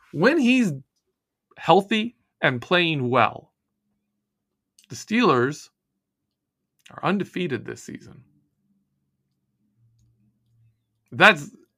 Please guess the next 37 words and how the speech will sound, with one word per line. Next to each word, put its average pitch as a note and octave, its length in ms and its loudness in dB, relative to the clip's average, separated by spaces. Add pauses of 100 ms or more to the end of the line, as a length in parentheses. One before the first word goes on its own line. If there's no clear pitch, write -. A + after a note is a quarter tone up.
(120)
incredible C3+ 640 0
difference. - 600 -16 (1120)
When B2+ 120 -4
he's G3 240 2
out, D#3 240 4
not D#3+ 220 2
healthy, C3+ 380 -2
the A#2+ 100 -4
Ste-, C#3 300 -12
the C#3 80 -2
Steelers E3+ 340 -4
can't C#3 220 -4
win A2+ 120 -8
a G2+ 60 -12
game. - 240 -18 (520)
Alex C#4 220 10
Highsmith G#3+ 400 4
is D#3+ 100 2
a C#3+ 80 -2
solid G3 480 2
number D#3+ 240 0
two E3 160 0
to C3+ 80 2
T C3 240 -2
J. B2 240 2
He's B2+ 220 -4
not F3 400 2
going B2 240 -4
to A2+ 80 -8
be A2+ 100 -10
good A#2 400 -2
enough A2+ 460 -4
without B2+ 320 -2
T D#3 120 -4
J B2 140 -4
Watt A2+ 220 -4
playing D3 400 -4